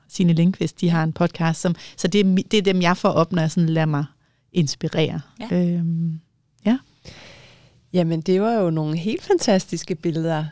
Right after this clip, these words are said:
Speaker 3: I kom frem med, og ord, I satte på. For det første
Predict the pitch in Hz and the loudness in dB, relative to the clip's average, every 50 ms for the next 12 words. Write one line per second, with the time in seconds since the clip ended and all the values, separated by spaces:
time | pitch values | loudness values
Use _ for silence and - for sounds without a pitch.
0 | - - - 202 165 - 185 160 156 - - - 160 156 - 170 165 160 160 160 | -6 -2 -2 -2 2 2 0 0 0 -4 -4 -4 -2 -2 -2 -2 -2 -2 0 -2
1 | 160 160 - - 165 - 160 156 160 - - - - - 160 151 - - - 170 | -2 -2 -2 -2 -2 0 0 0 0 0 -2 -4 -4 -4 -4 -6 -6 -6 -6 -6
2 | 160 - 170 - - - - - - - - - - - - - - 185 180 180 | -6 -6 -8 -14 -18 -16 -16 -16 -16 -16 -20 -20 -20 -18 -4 -2 0 0 0 -2
3 | - - 202 196 214 202 - - 262 247 | 0 0 2 2 2 0 -2 -2 -2 -2